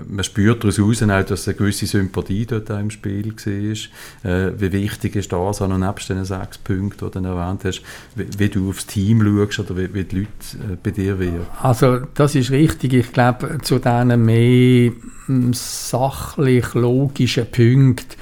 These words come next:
Speaker 2: kommt, äh, irgendwie ein emotionaler dazu. Der Vater oder die Mutter von dieser tollen Idee muss auch als Person überzeugen. Und da muss ich jetzt ganz ehrlich sein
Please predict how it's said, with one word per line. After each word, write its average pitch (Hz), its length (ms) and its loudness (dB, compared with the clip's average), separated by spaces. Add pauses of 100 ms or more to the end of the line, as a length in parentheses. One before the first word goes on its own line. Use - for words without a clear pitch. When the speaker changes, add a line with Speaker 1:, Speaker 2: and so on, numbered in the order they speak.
(440)
Speaker 2:
kommt, 117 480 4
äh, 110 400 4 (520)
irgendwie 131 440 4
ein 120 140 4
emotionaler 117 960 2
dazu. 113 480 4 (1080)
Der 120 100 0
Vater 131 440 0
oder 117 220 2
die 151 80 2
Mutter 135 340 6
von 127 160 0
dieser 120 300 4
tollen 127 420 4
Idee 120 500 4
muss 117 280 6
auch 113 200 2
als 113 160 2
Person 113 640 2
überzeugen. 101 960 0 (720)
Und 120 480 2 (100)
da 127 100 2
muss 131 200 6
ich 139 80 2
jetzt 131 180 2
ganz 123 320 2
ehrlich 120 540 2
sein 127 460 2